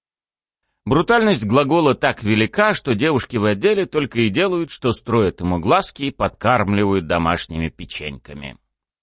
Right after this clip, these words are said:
"Даже не надейся! Я ещё первую квартальную премию критика не получил!"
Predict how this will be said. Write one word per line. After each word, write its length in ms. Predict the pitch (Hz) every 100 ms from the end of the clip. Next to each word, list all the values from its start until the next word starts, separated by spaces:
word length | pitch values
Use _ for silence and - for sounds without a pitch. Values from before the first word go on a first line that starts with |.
| _ _
"Даже 480 | - 202 240 208 254
не 200 | 247 247
надейся! 1080 | 247 247 220 247 214 147 - 139 107 69 - _ _
Я 180 | - 190
ещё 300 | 220 - 233
первую 520 | 226 240 240 233 233
квартальную 760 | - 226 208 240 226 226 226 226
премию 520 | 226 226 233 226 226
критика 720 | 220 226 240 - 214 208 202
не 160 | 196 190
получил!" 1000 | - 185 185 185 - 190 180 151 113